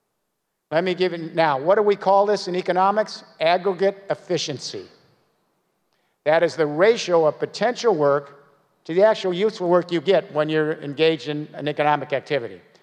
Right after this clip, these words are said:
Some of it goes into the product, some of it's lost. This works the same way in nature. Let me simplify this. When a lion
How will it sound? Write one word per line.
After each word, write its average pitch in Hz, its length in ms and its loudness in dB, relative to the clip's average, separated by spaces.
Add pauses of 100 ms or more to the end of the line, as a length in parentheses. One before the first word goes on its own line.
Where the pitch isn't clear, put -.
(160)
Some 170 280 -2
of 165 100 2
it 175 100 -4
goes 170 220 2
into 208 140 -2
the 220 80 0
product, 202 380 2
some 165 240 -6
of 156 80 -4
it's - 160 -12
lost. 131 380 -4 (2000)
This 196 240 2
works 202 260 2
the 185 80 -4
same 214 400 -2
way 202 220 2
in 180 120 -2
nature. 175 380 -2
Let 151 160 -2
me 175 80 -4
simplify 156 680 -4
this. 107 340 -14 (240)
When 151 200 0
a 147 100 -2
lion 175 680 2